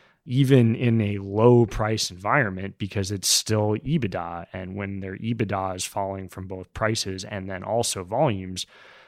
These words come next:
it's a further impairment to their capital structure. So they are incentivized to try to,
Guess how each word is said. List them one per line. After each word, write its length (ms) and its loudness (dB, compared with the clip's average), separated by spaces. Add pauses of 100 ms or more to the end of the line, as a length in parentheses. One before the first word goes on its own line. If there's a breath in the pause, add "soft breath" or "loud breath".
it's 220 -4
a 60 2
further 420 -2
impairment 480 -6
to 80 -12
their 120 -10
capital 400 -2
structure. 440 -10
So 260 -2
they 200 0
are 280 8
incentivized 920 0
to 100 -14
try 360 -4
to, 360 -8